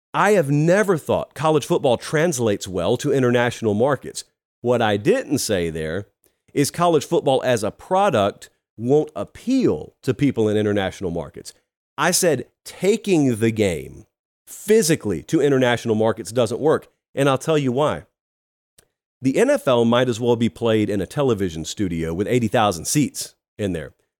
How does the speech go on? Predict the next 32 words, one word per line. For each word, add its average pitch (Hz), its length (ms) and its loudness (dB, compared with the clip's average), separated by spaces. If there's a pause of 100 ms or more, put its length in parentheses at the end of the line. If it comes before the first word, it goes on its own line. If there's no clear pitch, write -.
They 175 120 2
could 196 100 -4
play 175 140 2
that 147 180 4
anywhere. 90 380 0 (200)
Outside 180 540 2
of 123 80 2
Lambeau 165 540 2
Field, 151 380 2
there 233 160 4
are 180 220 2
a 123 80 4
few 220 320 2
places 165 400 0
in 151 60 4
the 147 80 4
N 143 80 4
F 135 120 2
L 131 140 4
in 127 80 2
terms 135 220 0
of 113 100 -4
venue, 101 420 0
Arrowhead 147 400 2
Stadium, 120 560 2 (280)
where 170 180 2
no, 123 160 2
you 143 180 -2
couldn't 131 280 -2
duplicate 107 480 0
that 98 140 0
anywhere. 90 360 -2